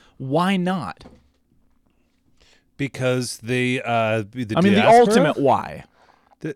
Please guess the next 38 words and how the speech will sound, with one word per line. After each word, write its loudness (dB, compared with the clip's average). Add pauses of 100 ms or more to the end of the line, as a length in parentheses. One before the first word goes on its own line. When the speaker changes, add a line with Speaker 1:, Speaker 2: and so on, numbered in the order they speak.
(160)
Speaker 2:
um, -4
be-, -12
because, -6
uh, -6
Speaker 1:
It's -6
'cause -2
there 0
was 0
the -12
diaspora. 0
That's -8
part 2
of 0
it. -4
Go -4
back -2
further. 0 (420)
Speaker 2:
Um, -6 (280)
the, -4 (120)
they -4
wanted -6
to -8
make -6
a -16
tower -2
for -12
themselves, -8
Babel. -4
Speaker 1:
Yeah, -4
the -8
Tower -4
of -4
Babel. -2
What 2
is -4
Pentecost -6 (100)
actually -6
reversing? -8